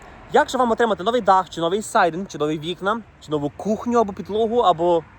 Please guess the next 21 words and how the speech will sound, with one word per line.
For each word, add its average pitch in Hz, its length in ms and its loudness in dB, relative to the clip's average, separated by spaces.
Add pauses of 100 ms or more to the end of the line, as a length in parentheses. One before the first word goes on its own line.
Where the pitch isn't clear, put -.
переробити 170 400 0
бейсмент. 139 560 -2
Ці 208 100 -10
всі 208 160 -4
речі 240 300 0 (340)
ще 175 140 -2
дуже 196 260 -2
легко 190 260 2
отримати 180 240 0
від 170 60 -8
страхової 233 240 0
компанії, 320 280 0
якщо 202 160 -4
знати, 208 200 0
як 170 80 -6
це 160 60 -4
робити. 123 220 -4 (840)
То 247 60 6
дайте 339 180 6
нам 269 140 4
знати. 160 340 2